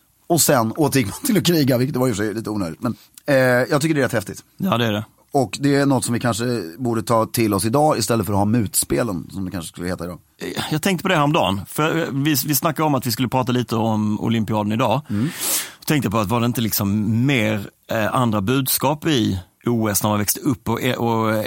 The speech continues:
Speaker 2: ännu mer tidigare sådär. Men det, det finns fortfarande ett,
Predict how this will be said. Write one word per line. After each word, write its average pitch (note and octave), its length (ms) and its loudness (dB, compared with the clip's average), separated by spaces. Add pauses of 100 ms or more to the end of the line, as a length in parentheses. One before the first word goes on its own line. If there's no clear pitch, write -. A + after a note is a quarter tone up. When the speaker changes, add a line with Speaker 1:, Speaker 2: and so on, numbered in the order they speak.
(100)
Speaker 2:
ännu A#2+ 220 2
mer A#2+ 140 2
tidigare G#2+ 460 0
sådär. - 320 -2
Men B2+ 200 0
det, - 120 -6
det C3 140 -4
finns A#2 360 0
fortfarande G#2 720 0 (580)
ett, - 420 -2